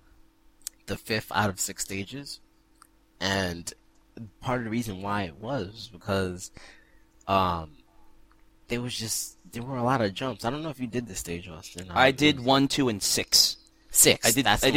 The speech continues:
Speaker 2: did
Speaker 1: I did.
Speaker 2: six early so that I didn't have to do it later.
Speaker 1: Yeah, I did six most recently, and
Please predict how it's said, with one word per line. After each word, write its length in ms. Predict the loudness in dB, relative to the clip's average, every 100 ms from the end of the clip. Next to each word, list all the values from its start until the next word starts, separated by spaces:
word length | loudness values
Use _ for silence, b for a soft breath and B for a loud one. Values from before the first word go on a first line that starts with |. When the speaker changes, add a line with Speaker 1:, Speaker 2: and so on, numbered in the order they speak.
| 6
Speaker 2:
did 20 |
Speaker 1:
I 40 |
did. 40 | 6
Speaker 2:
six 320 | 6 4 4
early 340 | 8 8 8 4
so 160 | 2 2
that 140 | 4
I 200 | 2 0 -4
didn't 180 | -6 -6
have 100 | -6
to 60 |
do 140 | -4 -4
it 80 | -2
later. 300 | -2 -2 -8 _ _ -14 -2
Speaker 1:
Yeah, 200 | 0 4
I 100 | 4
did 200 | 2 0
six 500 | 2 2 0 -4 -6 _ _ _ _ -20 -20 -14
most 320 | -10 -8 -6
recently, 520 | -4 -4 -6 -14 -18 _ _ -4
and 420 | -2 0 -2 -6